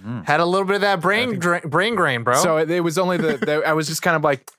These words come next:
Speaker 3: so did he already get some brain grain? And so that's why he can, like, maybe some
Speaker 1: He's the,
Speaker 3: fell out of
Speaker 1: he's
Speaker 3: the
Speaker 1: the bait.
Speaker 3: ship and he had some, like, that was the only time I was like,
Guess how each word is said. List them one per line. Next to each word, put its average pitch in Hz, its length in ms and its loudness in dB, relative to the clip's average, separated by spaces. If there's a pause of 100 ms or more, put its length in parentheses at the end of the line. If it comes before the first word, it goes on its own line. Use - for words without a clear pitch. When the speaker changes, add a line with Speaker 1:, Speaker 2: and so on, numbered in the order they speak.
(180)
Speaker 3:
so 147 140 0
did 135 140 0
he 135 140 0
already 123 260 0
get 113 200 -2
some 139 260 -4
brain 147 320 0
grain? 147 360 0
And 123 120 -4
so 117 120 0
that's 110 240 0
why 117 160 0
he 110 120 -4
can, 123 460 -2
like, 107 220 -4
maybe 113 240 -2
some 113 200 0
Speaker 1:
He's 110 80 -4
the, 98 60 -4
Speaker 3:
fell 110 220 2
out 117 360 2
of 120 80 -4
Speaker 1:
he's 104 100 -6
Speaker 3:
the 110 80 -2
Speaker 1:
the - 40 -6
bait. 92 140 0
Speaker 3:
ship 127 300 0
and 107 200 -2
he 113 180 -4
had 123 300 -2
some, 135 400 -2
like, 110 240 -4 (420)
that 247 100 4
was 269 100 0
the 220 60 0
only 185 160 0
time 147 260 2
I 143 140 2
was 135 120 -2
like, 135 220 -2